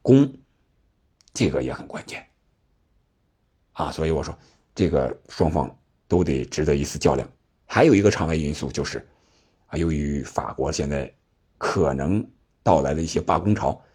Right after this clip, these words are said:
有可能导致飞机延误，所以说大巴黎提前一天来到了拜仁，比正常提前一天啊，正常的是提前一天到，这次呢他们是提前两天到，会不会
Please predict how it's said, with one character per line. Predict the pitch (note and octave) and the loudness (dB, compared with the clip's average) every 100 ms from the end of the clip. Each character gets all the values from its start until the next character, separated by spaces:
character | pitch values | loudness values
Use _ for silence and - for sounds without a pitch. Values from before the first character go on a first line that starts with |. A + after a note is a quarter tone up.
| _ _ _ | _ _ _
有 | - G#2+ D3+ | 2 4 6
可 | - | 2
能 | E2 | 0
导 | G#2 D2+ | 0 0
致 | C#2+ E2 C#2+ | 0 -2 -4
飞 | - A2 | 0 2
机 | G#2+ | 2
延 | F#2+ D2+ | 2 2
误， | G2 | -2
所 | - F2 | -2 0
以 | |
说 | E2+ | 0
大 | F2 G#2+ | 2 2
巴 | G#2+ | 2
黎 | F#2 G#2+ - - | 2 -2 -6 -10
提 | - G2 C#3 | -6 -2 -2
前 | F#3+ - F#2 D#3+ | -2 0 0 2
一 | C#3+ | 0
天 | F#2 C3+ C#3+ - - _ _ _ | 2 4 2 0 -14 _ _ _
来 | G2 E2+ C#2+ F2 | 0 2 2 0
到 | A2 - A2 D2+ | 2 6 6 6
了 | C2+ G#1+ - _ | 0 -6 -12 _
拜 | - E2 | 2 2
仁， | C2+ C2 _ _ _ _ - | 0 -8 _ _ _ _ -2
比 | F#2+ | 0
正 | F#2+ G#3+ F2 | 4 4 4
常 | F2 | 0
提 | F2+ | -4
前 | F2+ D#2 | -4 -2
一 | E2 | -4
天 | D#2+ | -4
啊， | D#2+ - | -8 0
正 | G#3+ | 2
常 | D3+ G2 | 2 2
的 | G#2+ | 0
是 | G#2 - - | -2 -10 -12
提 | G#2+ | -2
前 | G2+ | 0
一 | F#2+ | 2
天 | F#2+ F#2 | 0 0
到， | F#2+ - - _ _ _ - | 0 -2 -10 _ _ _ 2
这 | E3+ | 4
次 | B2+ A2 | 4 0
呢 | F#2 | -4
他 | F2 | -2
们 | A2 | -2
是 | G#2+ | -2
提 | - - | -4 -4
前 | G#2 C3 | -2 0
两 | A#2+ - | -2 -4
天 | - F#2 | -6 -4
到， | F#2 - _ _ | -4 -6 _ _
会 | - F3+ | 0 4
不 | C3 C3+ | 4 4
会 | D3 B2 - | 4 2 -2